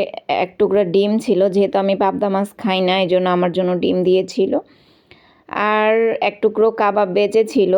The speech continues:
ভাজি করাই ছিল আগে, তো ওটা বেঁচে ছিল, ওটা আমি নিয়ে নিয়েছি। সাথে কাঁচামরিচ আর আমার লেবু। তো ক-, কালো জিরা ভর্তা দিয়ে আমি ফার্স্টে খেয়েছি। তারপরে এখানে হচ্ছে এই যে ডিম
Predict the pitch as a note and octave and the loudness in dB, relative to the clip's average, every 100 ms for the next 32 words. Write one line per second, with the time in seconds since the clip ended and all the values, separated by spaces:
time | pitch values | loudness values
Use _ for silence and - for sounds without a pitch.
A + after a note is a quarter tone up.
0 | G#3+ F#4+ - B3+ F#3+ F3+ G3+ G#3+ A3 A#3 | 2 -2 -6 -2 0 0 0 2 0 0
1 | A#3 F#3+ F#3+ F3 A#3 C#4+ E4 G3+ G3+ F#3 | 0 0 0 0 -2 -2 0 0 0 0
2 | G3 G#3 G3+ A3 F3+ F#3+ F#3 F#3 F#3 F#3 | 0 0 0 2 2 0 0 0 2 2
3 | F#3+ F#3+ F#3 G3+ G3+ F#3 G3+ G3+ G3 G3 | 2 0 0 0 0 -2 -2 -2 -2 -2
4 | F#3+ F#3+ F#3+ - - F#3 F#3 F#3+ F#3+ F#3 | 0 2 0 -2 -6 -4 -2 -2 0 0
5 | G3 F3 G3+ - - _ _ _ _ _ | 0 0 -2 -4 -12 _ _ _ _ _
6 | _ _ _ _ _ - _ _ _ _ | _ _ _ _ _ -20 _ _ _ _
7 | - A3 A3+ A#3+ G#3+ G#3 G3+ A3 A3+ A#3 | -6 -4 0 2 2 2 0 0 0 2
8 | B3 B3 B3 A3 A#3 G#3+ A#3 A3+ A#3 C4 | 2 2 2 0 0 0 2 0 0 0
9 | A3 A3+ A3 B3 G#3+ G3+ G#3+ G#3 G3 F#3+ | 0 -2 0 2 2 2 0 2 0 0
10 | G3+ G3+ G3+ A#3+ F#3+ G3 G3+ F#3+ - G3 | 0 2 2 0 0 2 0 0 0 2
11 | F#3+ - - _ _ _ - F#3 F3 F#3+ | 2 0 -6 _ _ _ -4 -2 0 0
12 | - | 0